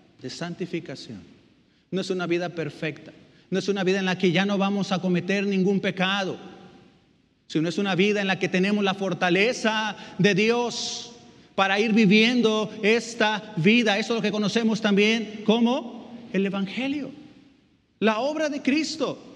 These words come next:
que no solamente es al inicio de la vida cristiana, sino durante toda la vida. Tenemos que seguir regresando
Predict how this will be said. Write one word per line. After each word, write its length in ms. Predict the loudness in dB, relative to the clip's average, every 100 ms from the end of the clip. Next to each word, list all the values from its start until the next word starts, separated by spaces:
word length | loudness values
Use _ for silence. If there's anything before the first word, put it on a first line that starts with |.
| -20 -20 2
que 120 | 2
no 100 | 4
solamente 540 | 2 2 4 4 2
es 100 | 2
al 120 | 0 4
inicio 520 | 6 6 4 2 2
de 100 | 2
la 120 | 2
vida 360 | 4 4 2 0
cristiana, 520 | 0 2 2 2 0
sino 220 | 0 2
durante 440 | 4 4 2 2
toda 400 | 2 2 0 0
la 140 | 0 0
vida. 480 | -2 0 -2 -4 -12 -18 -20 -20 -20 -20 _ _ _ _ _ _ _ _
Tenemos 500 | 0 2 2 0 -4
que 80 | -4
seguir 340 | -4 -4 -4
regresando 680 | -4 -6 -6 -8 -6 -6 -6